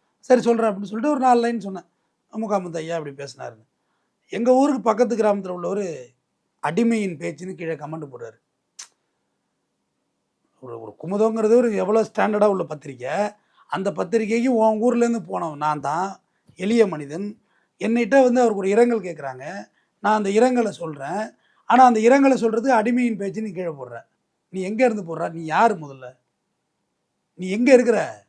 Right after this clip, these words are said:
அப்ப வந்து இந்த உலகம் வந்து பிரதமரை திட்டுறது, மோடியை திட்டுறது, அமெரிக்க அதிபரை திட்டுறது, இவனை திட்டுறது, முதலமைச்சரை திட்டுறது,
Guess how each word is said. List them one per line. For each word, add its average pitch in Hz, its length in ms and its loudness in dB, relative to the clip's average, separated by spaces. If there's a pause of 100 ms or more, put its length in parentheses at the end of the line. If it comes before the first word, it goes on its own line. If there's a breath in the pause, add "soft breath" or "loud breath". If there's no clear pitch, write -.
(1200)
அப்ப - 280 -4
வந்து 226 560 -2 (100)
இந்த 175 180 -8
உலகம் 208 240 -2
வந்து 240 500 0 (720)
பிரதமரை 190 320 -2
திட்டுறது, 233 540 0 (500)
மோடியை 196 280 -2
திட்டுறது, 226 640 -4 (380)
அமெரிக்க 185 340 -4
அதிபரை 190 240 -4
திட்டுறது, 233 640 2 (420)
இவனை 185 240 -6
திட்டுறது, 233 640 4 (300)
முதலமைச்சரை 185 440 -8
திட்டுறது, 233 580 2